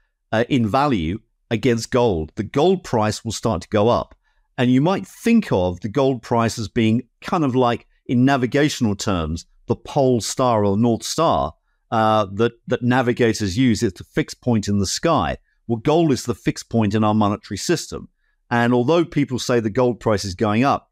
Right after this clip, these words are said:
in truth, what really is, is happening is the gold price is staying where it is,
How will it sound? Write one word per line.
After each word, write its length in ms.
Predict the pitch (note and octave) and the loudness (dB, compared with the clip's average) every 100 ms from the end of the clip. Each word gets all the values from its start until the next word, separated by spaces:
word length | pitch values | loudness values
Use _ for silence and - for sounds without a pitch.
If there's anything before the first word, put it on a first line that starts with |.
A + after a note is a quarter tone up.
| _ | _
in 180 | C3 A2+ | -4 -4
truth, 640 | - - C4 A3 F2+ - _ _ _ | -6 -4 0 0 -2 -10 _ _ _
what 180 | A#2+ A2+ | -6 -2
really 400 | C#3+ G#3 D3 G#2+ | 0 2 2 0
is, 200 | F#2+ - - | -4 -8 -6
is 160 | F#2+ | -4
happening 400 | A2 G2+ C#2+ D#2+ - _ - | -2 -4 -6 -10 -12 _ -8
is 140 | A2 | -6
the 60 | G#2+ | -2
gold 260 | D3+ E3 | 0 0
price 260 | - B2+ - | 0 -2 -2
is 100 | A2 | -4
staying 300 | C3 A2+ A2 | -2 0 0
where 240 | G2+ G2 | 0 2
it 60 | B2 | 2
is, 260 | A#2 F2 | 0 -2